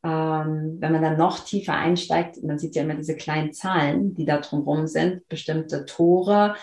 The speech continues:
haben auch hier ganz viel mit, ähm, mit dem Selbstwert zu tun, mm, mit Selbstliebe. Das ist alles dieses, äh, dieses Zentrum. Wenn das offen ist, wie bei dieser Person, heißt es aber bitte nicht, dass du keinen Selbstwert und keine Selbstliebe haben kannst. Also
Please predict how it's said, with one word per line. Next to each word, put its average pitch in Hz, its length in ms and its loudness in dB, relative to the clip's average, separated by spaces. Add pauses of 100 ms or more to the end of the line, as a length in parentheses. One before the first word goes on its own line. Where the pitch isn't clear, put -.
(360)
haben 151 300 0
auch 147 180 -2
hier 175 220 2
ganz 165 340 0
viel 165 440 2
mit, 156 460 -4
ähm, 156 380 -4
mit 147 120 -6
dem 147 100 -2
Selbstwert 160 440 -2
zu 139 100 -6
tun, 147 460 -2 (220)
mm, 147 540 0 (180)
mit 143 120 -14
Selbstliebe. 156 920 4
Das 151 160 -10
ist - 140 -10
alles 143 340 -2
dieses, 139 600 -6
äh, 139 380 -6
dieses 143 320 -2
Zentrum. - 520 -6 (560)
Wenn 214 240 8
das 240 240 4
offen 208 300 8
ist, - 160 -2
wie 175 80 2
bei 165 140 8
dieser 180 240 4
Person, 175 380 2
heißt 170 220 2
es 180 100 -6
aber 165 200 4
bitte 165 300 2
nicht, 202 300 4
dass 190 120 0
du 165 100 -4
keinen 160 260 0
Selbstwert 160 420 0
und 151 140 -6
keine 135 200 0
Selbstliebe 202 580 2
haben 208 240 2
kannst. - 680 0
Also 160 280 -4